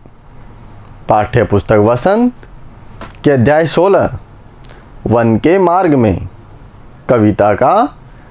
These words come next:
अध्ययन किया। पाठ का सार, पाठ से संबंधित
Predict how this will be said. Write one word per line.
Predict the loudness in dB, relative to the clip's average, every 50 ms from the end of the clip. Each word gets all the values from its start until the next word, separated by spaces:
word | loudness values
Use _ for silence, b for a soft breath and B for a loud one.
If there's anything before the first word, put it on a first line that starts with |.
| B B B B -6 -4
अध्ययन | -2 -2 0 0 0 0 0 0 0
किया। | 0 2 2 2 2 2 2 0 -2 -4 -8 -16 -20 -20 -20 -20 -20 -20 -20 -20 -20 -20 -20 -8 -4
पाठ | -2 0 0 0 -2 -2
का | -2 -2 -2
सार, | -2 -2 -2 0 0 0 0 -2 -4 -8 -14 -20 -20 -20 -20 -20 -20 -20 -20 -20 -20 -20 -20 -20 -20 -20 -20 -20 -20 -8 -4
पाठ | -2 0 0 0 0 0
से | 0 0 -2 0
संबंधित | 0 0 0 2 2 2 2 2 2 2 2 0 -2